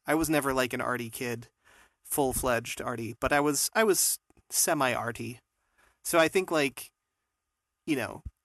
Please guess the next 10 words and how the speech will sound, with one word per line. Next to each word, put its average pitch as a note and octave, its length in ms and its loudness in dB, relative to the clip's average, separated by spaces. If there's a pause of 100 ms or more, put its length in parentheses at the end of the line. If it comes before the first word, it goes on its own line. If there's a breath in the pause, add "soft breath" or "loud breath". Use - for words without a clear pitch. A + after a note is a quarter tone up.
(100)
I E3+ 160 6
was D#3+ 400 4
one C#3 180 0
of C3 140 -4
the, B2+ 320 -2
one C#3+ 220 -2
of C3 80 -2
their B2 100 0
target A#2+ 340 -4
demo. A#2+ 440 -6